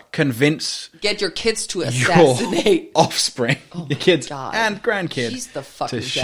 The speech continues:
Speaker 2: devil.
Speaker 1: your
Speaker 2: That's
Speaker 1: groomed husband in the dick.
Speaker 2: It, like, she said that she d-, uh, or no. Yeah, she felt that she had no choice. Like, what else?
Speaker 1: <laughs>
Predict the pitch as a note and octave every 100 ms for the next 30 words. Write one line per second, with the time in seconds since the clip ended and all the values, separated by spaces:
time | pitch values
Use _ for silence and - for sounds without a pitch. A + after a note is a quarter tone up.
0 | C3 B2+ A#2 - - _ _ _ _ _
1 | - D#3 C3 C3+ C#3+ C#3 - C3+ B2 -
2 | A2+ G#2 - A#2 G#2 G#2 G#2+ G2+ - -
3 | _ _ _ _ _ _ _ _ G#3+ -
4 | - - F#3+ - - C#4+ C4 - _ _
5 | - A#3+ A#3 A#3+ A#3 F#3 - - E3+ -
6 | D#3 D3 A2 - _ _ _ - D3+ -
7 | A#3+ A#3 B3 A#3+ A3+ - _ _ - -
8 | A3 G3+ G3 F3 D#3 - - - - -
9 | _ _ _ _ _ _ _ _ _ _
10 | _ _ _ _ _ - E3+ E3 F#3+ F3+
11 | E3+ - - - -